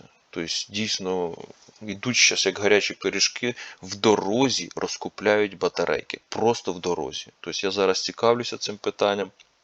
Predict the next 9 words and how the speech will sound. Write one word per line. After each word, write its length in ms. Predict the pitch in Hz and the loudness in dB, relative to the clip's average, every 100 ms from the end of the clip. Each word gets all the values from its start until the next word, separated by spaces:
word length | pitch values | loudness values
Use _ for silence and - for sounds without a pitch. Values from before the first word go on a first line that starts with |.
| _ _ _ _ - - | _ _ _ _ -16 -6
Уже 320 | 98 110 104 | 2 4 4
заказують, 600 | 98 92 110 107 90 90 | 2 4 4 4 2 -6
дають 320 | 87 104 101 - | -4 -4 -6 -8
передплату 680 | 92 - - 104 104 92 | -8 -8 0 2 2 -2
людям, 360 | 90 110 123 127 - - - - - | -8 -2 -2 -2 -6 -16 -16 -16 -10
тим, 140 | - 95 | -8 -6
хто 140 | 98 | -4
займається 440 | 98 101 101 - | -2 0 -2 -4
розборками. 640 | 95 95 101 92 - - | -8 -4 -4 -4 -6 -8